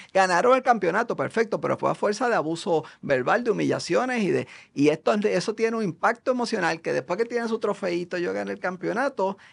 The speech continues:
entonces se me quedó un ser humano con unas lagunas tremendas que si se combinan con las de la casa, lo que tenemos entonces es un coach que participó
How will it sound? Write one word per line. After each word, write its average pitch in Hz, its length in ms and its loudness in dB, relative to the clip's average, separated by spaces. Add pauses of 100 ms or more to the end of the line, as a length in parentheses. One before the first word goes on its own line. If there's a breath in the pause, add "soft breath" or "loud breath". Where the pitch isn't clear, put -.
(100)
entonces 143 560 -4
se 247 140 -6
me 175 140 -6
quedó 156 220 -2
un 202 100 -4
ser 220 220 -2
humano 190 500 -4
con 175 160 -2
unas 202 240 -4
lagunas 175 400 -2
tremendas 240 440 -4
que 175 160 -4
si 165 120 -6
se 160 200 -6
combinan 175 460 -4
con 226 140 0
las 220 80 0
de 214 100 -2
la 190 120 -2
casa, 208 360 -4 (280)
lo 151 100 -6
que 156 100 -2
tenemos 160 300 -2
entonces 220 340 0
es 233 60 0
un 226 80 -6
coach 254 300 2
que 202 120 0
participó 170 680 -2